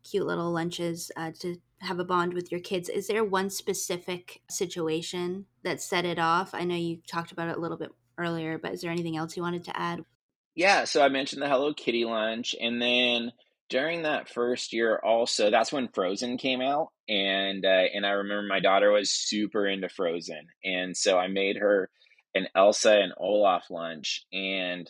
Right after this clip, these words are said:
Speaker 2: so I remember she told me that night that, uh, when she opened, 'cause her friends had kinda gotten into the habit of, like, crowding around her lunchbox in the cafeteria when she opened it, because it's always a surprise for them when they open it.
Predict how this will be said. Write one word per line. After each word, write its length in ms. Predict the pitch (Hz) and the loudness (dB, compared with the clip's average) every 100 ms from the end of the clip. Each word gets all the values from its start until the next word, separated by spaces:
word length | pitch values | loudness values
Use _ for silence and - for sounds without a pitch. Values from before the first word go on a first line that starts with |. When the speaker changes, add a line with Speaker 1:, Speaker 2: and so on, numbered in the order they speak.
| - | -8
Speaker 2:
so 240 | - 107 | 4 6
I 100 | 95 107 | 8 6
remember 280 | 110 107 | 4 -2
she 260 | 104 104 95 | -2 -2 -4
told 320 | - 110 107 | -2 -2 0
me 320 | 104 101 98 85 | -2 -2 -2 2
that 280 | 98 92 92 | 2 2 -2
night 600 | 95 98 104 95 87 - _ _ _ - | -2 0 2 0 -2 -10 _ _ _ 2
that, 380 | 98 95 95 - | 4 6 6 4
uh, 360 | 98 95 95 | 4 4 4
when 220 | 95 101 | 2 -2
she 260 | 98 - 98 | -6 -4 -2
opened, 320 | 101 101 101 | 0 -2 -4
'cause 140 | 107 101 | -6 -2
her 120 | 113 | -2
friends 300 | - 104 101 | 0 -2 0
had 120 | 104 | -2
kinda 200 | 101 95 | -2 -4
gotten 340 | 87 92 - 95 | 2 2 2 -6
into 300 | 90 90 - | -14 -14 -8
the 80 | 87 90 90 | -4 -2 0
habit 200 | 92 90 | 0 0
of, 120 | 87 | 0
like, 240 | 87 82 80 _ - | 0 -4 -4 _ -2
crowding 320 | 82 85 90 | 0 0 -2
around 200 | 90 90 | -2 0
her 60 | 87 | 0
lunchbox 500 | 85 85 92 85 - | -2 -2 0 0 -2
in 60 | |
the 60 | 85 | -4
cafeteria 560 | 95 90 85 87 85 87 | -2 -2 -2 0 2 0
when 100 | 82 | -2
she 140 | - | -4
opened 260 | 82 85 87 | -2 -2 -4
it, 160 | 87 - | -4 -4
because 300 | 90 95 85 | -4 -2 -2
it's 120 | 82 | 0
always 240 | 95 90 | 2 2
a 80 | 90 | 0
surprise 500 | - 80 80 78 80 | -6 -6 -4 -2 -4
for 160 | - 87 | -2 -2
them 200 | 82 87 | -4 -10
when 100 | 82 | -10
they 120 | 76 | -4
open 260 | 85 - 85 | -4 -4 -6
it. 140 | 85 | -6